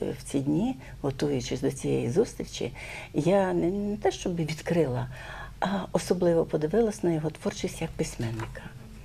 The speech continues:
Його слово поетичне ми знаємо, дуже Олег гарно читає їх, а от слово письменника. І ви знаєте, щось мені, е, потрапляло саме ті місця,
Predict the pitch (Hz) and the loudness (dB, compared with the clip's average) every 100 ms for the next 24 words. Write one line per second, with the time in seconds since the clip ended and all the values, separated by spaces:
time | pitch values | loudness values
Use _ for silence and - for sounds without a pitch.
0 | - - 117 131 151 - - - 135 120 | -10 -2 2 4 4 0 -2 0 2 0
1 | 117 - - - - 135 123 131 127 - | -2 -8 -12 -14 0 2 4 2 0 0
2 | - - - 120 131 185 202 - - - | -2 -2 0 0 2 2 0 -2 -10 -8
3 | - 123 127 120 117 104 - 117 117 - | -4 0 2 2 2 0 -2 -4 -6 -6
4 | - 196 214 190 - - - - - - | 0 0 2 -2 -4 -10 -14 -14 -14 -2
5 | 151 170 - - 190 185 202 - 170 143 | 0 0 -2 2 4 4 -2 0 0 2
6 | 117 - - - - - - - - 226 | -4 -6 -12 -14 -14 -14 -14 0 4 6
7 | 240 285 285 202 - 294 226 226 247 - | 4 0 2 2 2 -2 0 2 4 2
8 | - - 190 185 196 240 220 - 226 214 | 0 0 2 2 4 4 4 4 4 4
9 | 165 202 180 156 160 - 294 | 4 4 2 2 -2 2 2